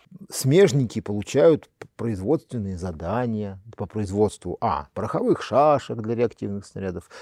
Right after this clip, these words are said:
выточки корпусов для реактивных снарядов, штамповки, извините, и при-, и точечной сварки к этим корпусам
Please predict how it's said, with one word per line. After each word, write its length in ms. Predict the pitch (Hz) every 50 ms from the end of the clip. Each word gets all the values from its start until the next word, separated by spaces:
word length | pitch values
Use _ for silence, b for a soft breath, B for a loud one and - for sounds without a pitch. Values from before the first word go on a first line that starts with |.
| B
выточки 460 | B 104 151 208 - 233 - - - 127
корпусов 800 | - - 170 127 - - 92 - - - 98 120 147 143 117
для 160 | 107 104 117
реактивных 500 | 113 117 110 - _ - 110 98 104 101
снарядов, 580 | - - - 98 95 92 95 95 98 101 95 - B B B B
штамповки, 680 | - - - 139 123 113 - 185 226 - - - 135 120
извините, 500 | - 131 107 98 107 113 117 - - 110
и 20 |
при-, 160 | 101 - 120 101
и 240 | 87 143 135 135
точечной 640 | - - _ _ 165 175 160 - - 117 - 117 110 104
сварки 680 | - - 120 131 135 117 98 - - 107 98 87 - B B B B B B B
к 80 | - 135
этим 220 | 113 - 104 95
корпусам 640 | - 117 - - - 110 - - 143 127 117 110